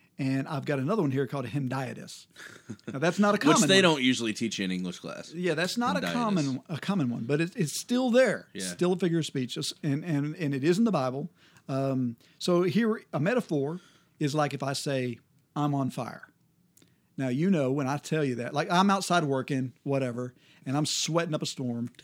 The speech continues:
Speaker 1: Okay, right there, I just said, I just gave you a metaphor.
Speaker 2: Yeah.
Speaker 1: I'm sweating up a storm.
Speaker 2: Yeah.
Speaker 1: <laughs> I'm not sweating up a real storm.
Speaker 2: <laughs>
Speaker 1: I'm not on fire, like,
Speaker 2: Right.
Speaker 1: physically.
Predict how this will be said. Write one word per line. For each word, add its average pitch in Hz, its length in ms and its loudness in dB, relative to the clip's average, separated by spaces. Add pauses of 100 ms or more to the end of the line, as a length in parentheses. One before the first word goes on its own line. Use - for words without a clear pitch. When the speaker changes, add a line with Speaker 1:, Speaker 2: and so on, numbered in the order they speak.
(140)
Speaker 1:
Okay, 147 140 -2
right 165 220 6
there, 165 160 6
I 156 80 4
just 147 200 0
said, 131 360 2
I 165 120 2
just 170 220 4
gave 208 180 8
you 160 120 4
a - 20 4
metaphor. 165 340 0
Speaker 2:
Yeah. 131 380 -2
Speaker 1:
I'm 147 140 -2
sweating 170 400 4
up 190 80 2
a 202 60 4
storm. 143 520 0
Speaker 2:
Yeah. 139 220 0 (600)
Speaker 1:
<laughs> - 600 0
I'm 151 80 0
not 226 240 6
sweating 226 440 6
up 214 120 6
a 196 80 6
real 208 300 8
storm. 165 680 6 (320)
Speaker 2:
<laughs> - 340 -12
Speaker 1:
I'm 156 140 2
not 220 320 4
on 220 420 8
fire, 165 540 4
like, 156 200 6
Speaker 2:
Right. - 80 0
Speaker 1:
physically. 160 680 2